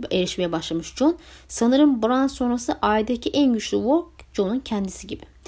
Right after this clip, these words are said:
Özetle Sur'da gerçekten de çok güçlü bir büyü var ve Sur'da yapılan büyülerin daha güçlü olmasını sağlayan bir kaynak vazifesi de görüyor. Bu büyünün kaynağı nedir bilemiyoruz. Bir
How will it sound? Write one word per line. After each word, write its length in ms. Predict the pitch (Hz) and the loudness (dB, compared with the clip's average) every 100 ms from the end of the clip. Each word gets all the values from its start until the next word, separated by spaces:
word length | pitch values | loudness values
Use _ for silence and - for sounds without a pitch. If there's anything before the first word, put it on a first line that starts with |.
| - - - | -20 -20 -6
Özetle 560 | - 233 339 370 359 370 - - | 2 6 6 4 2 0 -4 -20
Sur'da 400 | - - 226 208 165 - | -12 -4 -2 -2 -8 -6
gerçekten 680 | 165 226 320 - 370 370 359 | -4 -2 -2 -2 0 2 2
de 60 | 330 | 2
çok 460 | - - 302 - | 0 2 2 0
güçlü 240 | 320 - 269 | -6 -2 0
bir 240 | 262 202 | 0 0
büyü 160 | 233 285 | 2 4
var 280 | 294 311 320 - - | 4 2 -2 -10 -8
ve 80 | 190 | -8
Sur'da 360 | - 214 214 | -4 -2 2
yapılan 460 | 269 277 254 233 214 | 2 0 -2 -2 0
büyülerin 520 | 208 214 220 269 226 175 | 0 0 -2 -2 -6 -4
daha 240 | 185 226 | -2 0
güçlü 340 | 285 294 - - | 2 0 -2 0
olmasını 460 | 254 240 240 233 | 2 2 0 -2
sağlayan 640 | 226 - 233 220 233 254 | -4 0 0 0 0 0
bir 140 | 240 - | -2 -6
kaynak 420 | - 214 226 233 | -4 0 0 -2
vazifesi 540 | 208 202 202 202 - - | -4 -4 -4 -4 -4 -4
de 80 | 254 - - - | -6 -8 -20 -6
görüyor. 280 | 202 175 151 - - - - | -2 0 -2 -8 -18 -20 -4
Bu 180 | 294 320 | 2 8
büyünün 240 | 339 349 339 | 10 8 6
kaynağı 380 | 330 330 330 | 6 8 10
nedir 320 | 320 330 349 - - - - | 8 6 4 0 -12 -4 2
bilemiyoruz. 540 | 262 220 160 - - - | 4 4 0 -6 -4 4
Bir 160 | 330 | 4